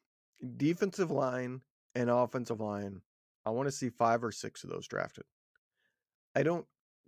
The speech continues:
care that you're overdrafting, and some of these guys will probably never see the field for the forty-niners. Take your shots, because you never know when they're gonna pan out. And if you take enough shots,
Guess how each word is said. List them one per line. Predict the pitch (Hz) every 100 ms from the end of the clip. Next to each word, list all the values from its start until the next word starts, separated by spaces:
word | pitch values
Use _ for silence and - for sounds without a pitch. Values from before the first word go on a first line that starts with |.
| -
care | - 147 147 127
that | 110
you're | 110
overdrafting, | 120 123 135 117 107 104 107
and | 101
some | - 120
of | 120
these | 113
guys | 117 107 107 104
will | 110 107 -
probably | 113 113 110
never | 104 104 113 101
see | -
the | 110
field | - 113 110
for | -
the | 104
forty-niners. | 113 110 107 107 - - _ _ _ _ _
Take | - 143 143
your | 127
shots, | - 110 - - - - _ _ _ _ _
because | 117 113
you | 113
never | 147 165
know | 139
when | 131 127
they're |
gonna | 117 107
pan | 120 110
out. | 104 85 - _ _ _ _ _ _ _ _ _ _
And | 123
if | 110
you | 113
take | 160 170
enough | 151 143 -
shots, | - 117 - - -